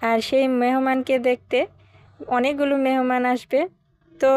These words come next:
মেহমানদের আপ্যায়নের ব্যবস্থা হিসেবে তার অগ্রিম প্রস্তুতিও বলতে পারেন। অগ্রিম প্রস্তুতি হিসেবে এই চুই পিঠাগুলো বানিয়ে নেওয়া।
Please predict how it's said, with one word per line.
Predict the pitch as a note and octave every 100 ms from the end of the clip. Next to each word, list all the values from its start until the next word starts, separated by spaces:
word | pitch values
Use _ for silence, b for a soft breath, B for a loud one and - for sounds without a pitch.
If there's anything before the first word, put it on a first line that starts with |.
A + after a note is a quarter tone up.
| C4+
মেহমানদের | C4 C4+ C#4 C4+ C#4 C4+
আপ্যায়নের | C4 C4 C4 C4 C4
ব্যবস্থা | B3+ A#3+ B3 -
হিসেবে | B3 A3+ B3+ A#3 C4 - B B B
তার | - A#3
অগ্রিম | A#3 A#3+ B3 A#3+
প্রস্তুতিও | A#3 A#3 B3 A#3 B3
বলতে | C4 B3 B3
পারেন। | B3 A#3 A#3 G4+ _ b b b b b
অগ্রিম | B3+ A#3+ B3 A#3+
প্রস্তুতি | B3 A#3+ B3+ A#3 A#3+
হিসেবে | A#3 - A#3+ C#4 -
এই | B3 A#3+ A#3+ A3+
চুই | B3+ A#3+
পিঠাগুলো | B3 B3+ A#3+ B3 B3
বানিয়ে | B3+ B3+ A#3+
নেওয়া। | A#3+ A#3